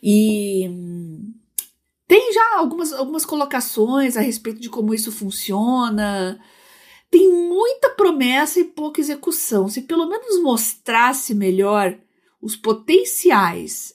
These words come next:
ao invés de criar situações no dia a dia, achando que aquilo vai vender, vai criar demanda, eu acho que não vai funcionar.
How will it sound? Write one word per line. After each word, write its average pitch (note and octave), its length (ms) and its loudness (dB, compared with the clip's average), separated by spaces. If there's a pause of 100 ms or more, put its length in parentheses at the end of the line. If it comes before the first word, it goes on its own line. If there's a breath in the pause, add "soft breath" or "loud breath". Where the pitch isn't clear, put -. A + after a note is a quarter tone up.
(120)
ao G3 140 -8
invés G3+ 420 4
de F#3+ 140 0
criar F#3+ 380 2
situações G#3+ 560 -2
no F#3+ 100 -6
dia E3+ 180 -6
a D#3+ 40 -6
dia, G#3+ 460 2 (460 soft breath)
achando G#3+ 320 -4
que A3 100 -4
aquilo G3 300 -4
vai F#3 160 2
vender, F#3 460 2
vai F3+ 120 -6
criar F3+ 280 -4
demanda, F#3 560 -4
eu B3 180 -6
acho A3+ 200 -6
que - 80 -10
não C4 120 -8
vai B3 140 -10
funcionar. B3 580 -8